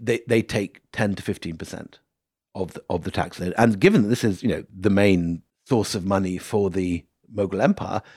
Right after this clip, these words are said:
they make a fortune very, very quickly and become the richest people in Asia. Uh, and, and according to one Mughal source,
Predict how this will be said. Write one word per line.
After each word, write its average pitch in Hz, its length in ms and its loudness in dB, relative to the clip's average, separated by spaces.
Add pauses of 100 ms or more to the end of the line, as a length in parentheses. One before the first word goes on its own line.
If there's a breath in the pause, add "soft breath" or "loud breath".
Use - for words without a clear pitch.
(260 soft breath)
they 120 140 8
make 113 240 6
a 101 40 -4
fortune 92 360 -4
very, 92 200 4
very 82 180 -6
quickly - 240 -12
and 90 80 -6
become 98 180 2
the 92 80 0
richest - 340 -8
people 85 400 -10 (120)
in 90 220 -8 (100)
Asia. 98 420 -4 (540)
Uh, 95 160 -6
and, 101 260 -2
and 92 240 -4
according 92 280 -4
to 90 100 -6
one 98 340 2
Mughal 92 420 0
source, 85 380 -4